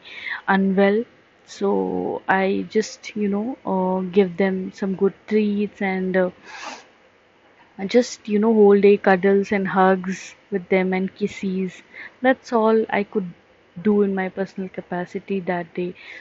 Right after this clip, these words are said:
So yeah, although I love them every day and I, you know, uh, uh, make them f-, feel special every day, but, uh, that specific day for my babies, but I couldn't do. I am really upset about that, but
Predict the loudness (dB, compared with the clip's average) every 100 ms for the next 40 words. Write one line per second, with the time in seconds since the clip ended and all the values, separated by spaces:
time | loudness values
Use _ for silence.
0 | -20 -6 -2 -2 0 0 2 0 2 2
1 | 2 -2 -6 -8 -2 0 -2 -2 -2 -2
2 | -6 -8 -8 -4 -4 0 0 0 -4 -6
3 | -8 -6 -6 -6 -6 -8 -14 -16 -18 -6
4 | -2 -2 -2 -4 -8 -10 -12 -10 -8 -6
5 | -6 -6 -8 -8 -16 _ _ -6 -4 -6
6 | -8 -6 -6 -8 -8 -4 -2 0 2 4
7 | 4 2 -4 -8 -6 -4 -2 -2 -2 -4
8 | -6 -4 -2 -2 -4 -4 -4 0 0 0
9 | -4 -4 -4 -2 0 0 -4 -4 -8 -8
10 | -6 0 0 0 -2 -2 -2 -2 -2 -4
11 | -2 -2 0 -2 -2 -8 -12 -12 -12 -14
12 | -10 -2 0 0 0 0 0 0 -2 -2
13 | -6